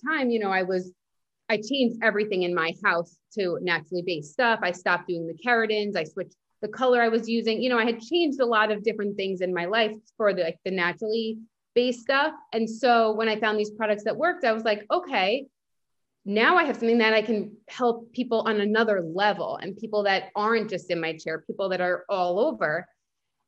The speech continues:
And then other people with Lyme started messaging me, like, on Instagram being like, "My hair looks like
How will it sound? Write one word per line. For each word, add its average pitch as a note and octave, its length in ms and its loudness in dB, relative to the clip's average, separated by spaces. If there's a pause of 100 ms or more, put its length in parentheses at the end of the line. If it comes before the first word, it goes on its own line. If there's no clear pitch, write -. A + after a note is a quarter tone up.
(120)
And B3 140 4
then A#3 160 4 (140)
other B3+ 360 0
people C4 280 -2
with G#3 200 0
Lyme D4+ 380 0
started A#3 360 0
messaging B3+ 480 -2
me, A#3+ 80 2
like, G#3+ 120 0
on G#3 160 -2
Instagram B3 560 -2
being G#3+ 180 0
like, G3+ 340 0
"My G3+ 340 0
hair C4+ 200 0
looks A#3 220 -2
like A3 160 -2